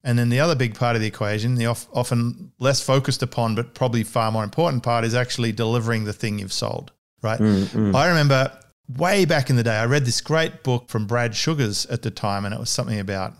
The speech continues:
Speaker 1: systems, Instant Systems, I think it was called. It was a
Speaker 2: Yeah.
Speaker 1: great book. And I read that book and I thought, "Okay, this makes sense." And in the car dealership,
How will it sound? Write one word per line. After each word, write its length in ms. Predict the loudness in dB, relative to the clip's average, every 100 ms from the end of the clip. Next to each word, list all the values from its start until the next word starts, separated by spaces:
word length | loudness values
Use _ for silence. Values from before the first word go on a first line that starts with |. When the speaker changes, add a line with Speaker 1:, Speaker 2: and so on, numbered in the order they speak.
| -12
Speaker 1:
systems, 580 | -4 -4 -4 -10 -10 -4
Instant 460 | -2 -2 -2 -4
Systems, 480 | -2 -2 -4 -8 -8
I 80 | -8
think 160 | -6 -2
it 60 |
was 120 | -2
called. 340 | -2 -6 -6 0
It 60 |
was 120 | 2 2
a 20 |
Speaker 2:
Yeah. 60 | 2
Speaker 1:
great 240 | 0 -2
book. 120 | -8 _ _ _ _
And 120 | 0
I 20 | 4
read 220 | 4 4
that 180 | 2 0
book 160 | -2
and 100 | 0
I 40 | 0
thought, 160 | 0 0
"Okay, 120 | 0 0
this 160 | 0
makes 180 | -2 -4
sense." 380 | -4 -4 -6 -4 -2
And 160 | 0
in 100 | 2
the 80 | 0
car 300 | 0 0 2
dealership, 460 | 4 4 4 0